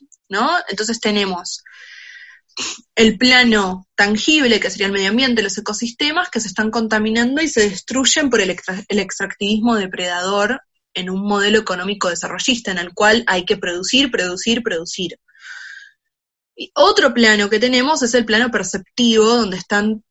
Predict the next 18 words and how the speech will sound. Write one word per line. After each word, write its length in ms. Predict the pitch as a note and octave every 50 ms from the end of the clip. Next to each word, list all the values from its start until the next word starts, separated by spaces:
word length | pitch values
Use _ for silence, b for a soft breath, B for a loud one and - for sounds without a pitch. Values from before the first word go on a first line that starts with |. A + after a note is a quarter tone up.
| _ _ _ _
todas 220 | - A3 G#3+ G#3+
las 180 | G#3+ G3 F3 -
fuerzas 560 | - - - - A3 A3 A3+ A3 A#3 A3 - A3
energéticas 760 | G3+ G#3 G#3 G#3 - - A#3 A3+ A3+ B3 A#3+ C4 C4+ A#3+ -
que 60 | A3
constituyen 560 | - F3+ F3+ F3 F#3+ F#3+ G#3+ G#3 - A#3+ A3+
los 120 | G#3+ G#3 G3+
espacios 460 | - - - G3 F#3 - G#3+ G3+ -
sagrados, 800 | - F#3 F3+ F#3 F#3+ G3+ G3 F#3+ F#3 F3 F3 E3+ E3 - - -
que 80 | A3+
esto 140 | G#3+ G3+ D4+
va 80 | C#4+ A#3+
a 20 |
tener 260 | - F3 E3+ F3+ G3
que 80 | F#3+ F#3+
ver 200 | F3+ F3+ F#3 F#3
con 160 | F#3+ G#3+ G3
las 100 | F#3 F3+